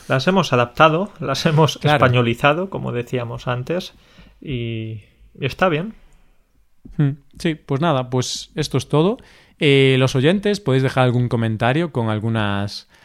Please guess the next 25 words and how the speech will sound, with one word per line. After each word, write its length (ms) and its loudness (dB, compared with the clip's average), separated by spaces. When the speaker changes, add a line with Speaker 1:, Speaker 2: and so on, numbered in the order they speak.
Speaker 2:
marcas, 600 0
quizá, 760 -2
o 160 -8
palabras 580 0
que, 500 -6
que 80 -4
os 100 -2
han 100 4
sorprendido 520 0
mucho 480 0
cuando 260 -4
las 220 -4
habéis 220 -4
escuchado 560 -4
pronunciadas 560 -4
por 220 -8
algunos 300 -4
españoles, 680 -2
o 120 -2
por 160 -2
nosotros 640 -2
incluso, 520 -4
porque 220 -6
a 60 0
veces 480 -6